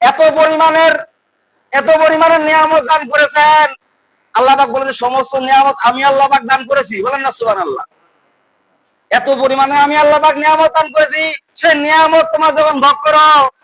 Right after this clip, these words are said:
আমার আল্লাহ শুকরিয়া আদায় যখন করো না, তার পাশাপাশি কি করো? যখন ওই নিয়ামতের, নিয়ামতের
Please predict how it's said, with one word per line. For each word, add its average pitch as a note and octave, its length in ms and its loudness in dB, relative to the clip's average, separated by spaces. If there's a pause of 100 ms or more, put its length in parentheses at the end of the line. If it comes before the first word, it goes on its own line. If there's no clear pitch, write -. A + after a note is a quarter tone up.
আমার C4 260 0
আল্লাহ C4 220 2
শুকরিয়া C4 440 -2
আদায় C4+ 180 0
যখন C4 280 -4
করো C#4 200 0
না, D4+ 260 2 (720)
তার C#4 220 0
পাশাপাশি D4 420 2
কি D4+ 160 -6
করো? D#4 480 2 (340)
যখন C4+ 180 0
ওই C#4+ 140 2
নিয়ামতের, C4+ 500 0
নিয়ামতের B3 640 0